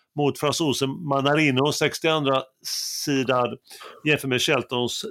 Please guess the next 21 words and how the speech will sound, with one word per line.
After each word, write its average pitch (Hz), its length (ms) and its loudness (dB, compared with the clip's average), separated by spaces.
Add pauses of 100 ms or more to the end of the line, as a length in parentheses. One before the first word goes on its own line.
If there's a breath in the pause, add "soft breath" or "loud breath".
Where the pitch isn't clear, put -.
(140)
trettiosju, 143 840 -2
men, 123 380 0
eh, 117 120 2
han 117 260 -2
förlorade 113 600 0 (560 soft breath)
detta 135 400 -2
i 131 100 -2
tre 156 320 -8
set. - 300 -10 (520 soft breath)
Men 170 280 2
nu 214 500 6
har 151 320 4
vi 135 140 4
The 151 240 4
Weekly 160 320 4
Smash. 190 560 4 (800 loud breath)
Detta 185 300 2
har 175 300 6
hänt. 131 160 2
Stoppa 226 520 4
pressarna! 202 760 4